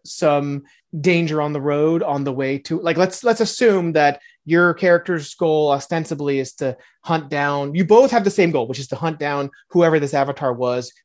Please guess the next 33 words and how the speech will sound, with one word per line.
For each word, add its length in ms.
find 200
out 120
how 120
he 140
did 160
it. 160
You 100
have 100
different 260
reasons 240
for 120
doing 360
it, 200
but 120
you 100
both 280
are 100
trying 220
to 60
do 160
that. 220
Um, 440
the 140
people 320
you're 120
competing 340
against 320
are 160
going 220
to 80
be 200
this 340
church, 520